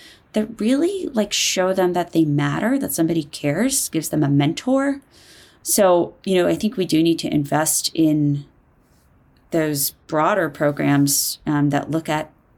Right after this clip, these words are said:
you know, whole communities and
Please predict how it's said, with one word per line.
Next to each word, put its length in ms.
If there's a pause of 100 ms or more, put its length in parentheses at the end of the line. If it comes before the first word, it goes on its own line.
(220)
you 120
know, 180
whole 380
communities 880 (680)
and 600